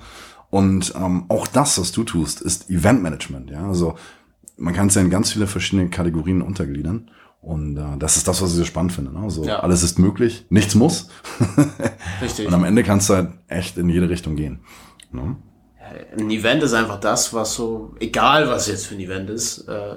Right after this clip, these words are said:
Speaker 2: das ist das, was Leuten eine gute Zeit gibt.
Speaker 1: Genau.
Speaker 2: Das, und darauf sollte es mal hinauslaufen,
Speaker 1: Ja.
Speaker 2: finde ich.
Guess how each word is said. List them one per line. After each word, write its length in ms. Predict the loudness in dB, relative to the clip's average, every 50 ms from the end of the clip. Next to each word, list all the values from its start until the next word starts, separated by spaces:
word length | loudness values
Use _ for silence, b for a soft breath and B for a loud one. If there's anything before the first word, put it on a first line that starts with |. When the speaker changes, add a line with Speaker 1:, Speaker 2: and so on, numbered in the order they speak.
| -14 -12
Speaker 2:
das 60 | -8 -6 -6 -6
ist 120 | -2 0 0
das, 180 | 0 2 2
was 140 | 0 0 0
Leuten 240 | 2 2 2 4 2
eine 80 | 2 0
gute 200 | 0 -2 -2 -4
Zeit 300 | 0 2 2 2 2 2
gibt. 280 | -4 -8 -10 -12 -16 -20 _ 0 2
Speaker 1:
Genau. 260 | 4 4 4 2 -2 -8 -16 _ _ _
Speaker 2:
Das, 200 | -10 -8 -8 -6
und 520 | -6 -6 -8 -8 -8 -8 -10 -10 -10 _ _ _ _ _ _ _ _ _ _ _ _ _ _ _ _ -10
darauf 340 | -8 -8 -6 -6 -6 -6
sollte 200 | -4 -4 -4 -4
es 100 | -4 -4
mal 140 | -4 -4 -2
hinauslaufen, 720 | -2 -2 -2 -2 -2 -4 -4 -4 -6 -6 -8 -10 -12 -12 -16 _ _ _ -2
Speaker 1:
Ja. 80 | -2 -2
Speaker 2:
finde 120 | -2 -4
ich. 120 | -6 -12